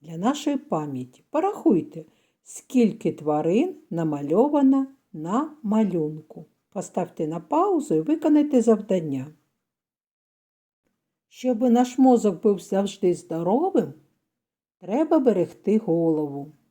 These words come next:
щоб не було струску мозку або якихось травм, і знати, яка їжа корисна для нашого мозку. Треба дотримуватися режиму дня,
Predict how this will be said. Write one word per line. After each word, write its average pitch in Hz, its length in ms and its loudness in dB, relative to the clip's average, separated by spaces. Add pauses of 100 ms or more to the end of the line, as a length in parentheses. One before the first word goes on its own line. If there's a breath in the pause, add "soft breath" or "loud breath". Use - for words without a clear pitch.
(280)
щоб - 240 -12
не 175 140 -4
було 165 360 2
струску 254 640 -2
мозку 170 760 -4 (360 soft breath)
або 165 380 0
якихось 262 540 0
травм, 151 560 -6 (400)
і 190 120 -8
знати, 175 680 -4 (240 soft breath)
яка 170 360 -2
їжа 160 600 0 (320 soft breath)
корисна 269 720 -2 (260 loud breath)
для 156 200 -6
нашого 190 580 -2
мозку. 139 680 -8 (1160)
Треба 285 340 -4
дотримуватися 240 1080 2
режиму 190 520 2
дня, 165 540 -6